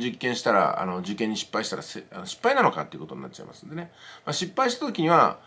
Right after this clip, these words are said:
成功の条件を修正するってことでもよろしいかと思いますし、成功したらしたでね、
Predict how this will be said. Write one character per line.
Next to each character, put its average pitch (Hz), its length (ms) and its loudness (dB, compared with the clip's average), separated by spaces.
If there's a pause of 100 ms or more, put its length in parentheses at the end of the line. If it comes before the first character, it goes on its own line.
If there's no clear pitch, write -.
(100)
成 175 200 2
功 170 140 4
の 165 120 6
条 165 160 8
件 120 160 0
を 87 80 -2
修 127 200 -2
正 131 160 0
す 143 140 -2
る 160 60 0
っ - 20 -6
て 170 100 -6
こ 104 100 -2
と 85 80 -8
で 85 40 -6
も 85 100 -4
よ 92 80 -2
ろ 92 60 -6
し 98 140 -4
い - 20 -12
か - 80 -6
と 78 100 -16
思 71 100 -12
い - 20 -10
ま 87 80 -12
す - 80 -10
し、 127 320 -2 (180)
成 - 220 0
功 220 240 4
し - 80 -2
た 196 80 6
ら 147 60 4
し - 100 2
た 131 100 6
で 101 80 -2
ね、 90 180 -6